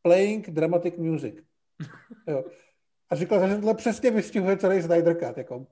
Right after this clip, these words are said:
tam ti všechno musí, jako, opravdu říct, že to je dramatické, že se to teďka děje a že bys měl být dojatej nebo,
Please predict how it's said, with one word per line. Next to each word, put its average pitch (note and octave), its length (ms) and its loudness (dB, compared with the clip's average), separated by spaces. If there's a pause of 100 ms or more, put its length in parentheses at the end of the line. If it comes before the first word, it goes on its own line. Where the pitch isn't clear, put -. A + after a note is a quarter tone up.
tam F#3 160 -4
ti G3+ 100 -6
všechno A#3+ 400 -2
musí, A3 300 0
jako, G#3 200 -2
opravdu G3 380 -2
říct, F3 440 -4 (420)
že D#3+ 60 -14
to F3+ 80 -2
je F3 80 4
dramatické, E3+ 540 2
že D3 60 -2
se D#3 80 -12
to D3 100 -10
teďka D#3 300 -6
děje D3+ 320 -2
a C#3+ 60 -6
že C3 140 -8
bys D3+ 180 -8
měl C#3+ 120 -6
být D3 220 -2 (480)
dojatej F3 560 4
nebo, D3+ 520 0